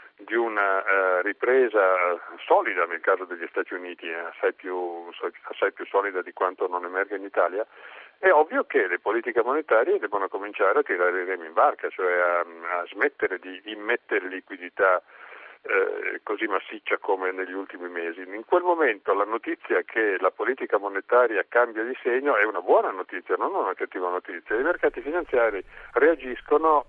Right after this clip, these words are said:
eh, anticipando l'aumento dei rendimenti e provocando questi sconvolgimenti nei mercati borsistici, ma è una tipica reazione, ehm,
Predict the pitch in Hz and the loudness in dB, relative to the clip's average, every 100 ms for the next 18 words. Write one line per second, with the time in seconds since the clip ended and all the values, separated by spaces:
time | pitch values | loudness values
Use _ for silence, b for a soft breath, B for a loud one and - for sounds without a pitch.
0 | - 104 98 101 - 127 - - 107 110 | 0 2 2 0 -4 -10 -6 2 4 4
1 | 120 131 123 98 95 92 98 98 92 90 | 4 4 6 6 2 -2 -6 -6 -6 -6
2 | 104 156 120 92 104 110 87 92 92 90 | -4 -4 -4 -6 -6 -8 -2 0 0 2
3 | 98 98 95 - 90 - 90 B B B | 2 2 -2 -2 -4 -6 -14 B B B
4 | B B - 135 123 127 123 120 123 123 | B B 0 2 4 2 0 0 0 0
5 | 123 107 104 - 107 101 101 - 98 92 | -2 0 0 2 0 0 -2 -2 -8 -12
6 | - - 135 170 160 143 143 - 151 131 | -12 -6 0 2 4 4 2 -2 -6 -8
7 | - 110 107 104 107 123 123 - 131 120 | 0 2 4 2 2 4 2 0 0 2
8 | 117 110 98 98 101 98 95 | 2 0 0 0 -2 -4 -8